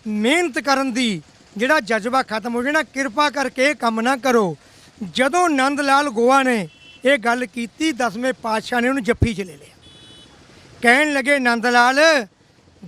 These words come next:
ਜਿਸ ਗੁਰੂ ਨਾਨਕ ਵਿਚਾਰਧਾਰਾ ਦਾ ਮੈਂ ਧਾਰਨੀ ਆ, ਤੇਰੀ ਵੀ ਵਿਚਾਰਧਾਰਾ ਉਹੀ ਆ।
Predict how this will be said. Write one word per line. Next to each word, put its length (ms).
ਜਿਸ 260
ਗੁਰੂ 240
ਨਾਨਕ 440
ਵਿਚਾਰਧਾਰਾ 800
ਦਾ 140
ਮੈਂ 240
ਧਾਰਨੀ 520
ਆ, 240
ਤੇਰੀ 260
ਵੀ 120
ਵਿਚਾਰਧਾਰਾ 680
ਉਹੀ 360
ਆ। 280